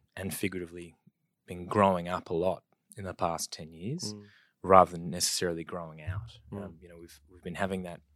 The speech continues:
Speaker 1: policy debate and discussion for a long time now about urban sprawl
Speaker 2: Mm-hmm.
Speaker 1: versus a densification starting in the C B D and working outwards. Um, naturally, we'd love to see, um, you know, f-,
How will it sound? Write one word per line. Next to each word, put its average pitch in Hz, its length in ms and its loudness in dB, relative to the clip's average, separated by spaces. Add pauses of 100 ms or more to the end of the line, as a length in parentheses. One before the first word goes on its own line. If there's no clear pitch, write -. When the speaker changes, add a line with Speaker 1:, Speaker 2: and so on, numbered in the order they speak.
(140)
Speaker 1:
policy 90 400 6
debate 90 380 -2 (140)
and 90 80 -18
discussion 87 460 0
for - 140 -2
a 87 40 2
long 87 220 -2
time 90 280 0
now 90 200 -2
about 85 240 -6 (400)
urban 95 320 2
sprawl 110 560 2
Speaker 2:
Mm-hmm. 110 200 -8 (360)
Speaker 1:
versus 90 540 0 (420)
a 87 60 -10
densification - 1080 -2
starting 90 340 -6
in 90 80 -10
the 87 80 -10
C 92 240 -2
B 90 120 -8
D 90 120 -10
and 90 160 -12
working 85 320 -20
outwards. - 600 -12
Um, 98 320 -4 (440)
naturally, 151 420 6
we'd 113 220 0
love 87 220 0
to - 80 -2
see, 82 380 0 (340)
um, 87 400 -10 (480)
you 92 80 -10
know, 87 180 -10
f-, - 240 -12